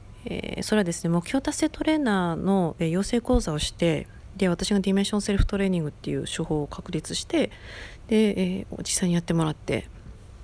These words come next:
で、みんな資格を取るためだから、めっちゃ頑張るわけですよね。レポート書いたりしなきゃいけないんで。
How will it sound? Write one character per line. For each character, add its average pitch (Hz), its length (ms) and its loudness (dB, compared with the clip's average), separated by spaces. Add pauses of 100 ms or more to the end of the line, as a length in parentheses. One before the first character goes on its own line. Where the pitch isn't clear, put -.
で、 226 100 -4
み 226 100 2
ん - 20 6
な 226 60 4
資 - 100 0
格 277 220 2
を 269 60 2
取 269 200 4
る 190 300 2
た 214 100 2
め 196 140 4
だ 170 100 0
か - 140 -4
ら、 160 260 0
め 185 80 0
っ 180 40 0
ち - 80 -4
ゃ 214 40 0
頑 208 160 2
張 214 80 2
る 180 60 2
わ 151 80 0
け 139 80 -8
で 147 80 -6
す - 80 -6
よ 165 80 -6
ね。 214 200 0 (300)
レ 170 120 4
ポ 160 120 2
ー - 40 2
ト 156 140 -4
書 160 60 -2
い 147 60 -4
た - 80 -6
り 147 80 -4
し - 80 -4
な 147 100 -2
き - 60 -8
ゃ 143 40 -4
い 131 40 -6
け 139 120 -6
な 139 80 -6
い 135 60 -6
ん 135 60 -8
で。 139 160 -6